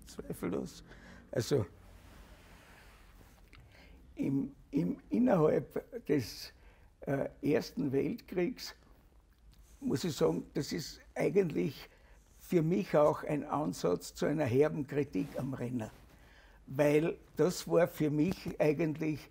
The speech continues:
und das ist bis heute unvorstellbar, dass, warum der Renner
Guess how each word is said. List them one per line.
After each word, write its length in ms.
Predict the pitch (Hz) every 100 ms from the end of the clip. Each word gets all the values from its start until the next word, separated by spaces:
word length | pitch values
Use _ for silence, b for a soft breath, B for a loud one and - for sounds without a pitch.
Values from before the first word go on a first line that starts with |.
| b b b _ _ _ -
und 180 | 143
das 180 | 156 139
ist 160 | 139 127
bis 240 | 151 -
heute 320 | 160 139 -
unvorstellbar, 1040 | - 175 190 - 175 - 165 175 165 170 156 B B B -
dass, 280 | 143 - -
warum 440 | 143 123 156 208
der 200 | 185 156
Renner 400 | 147 143 175 160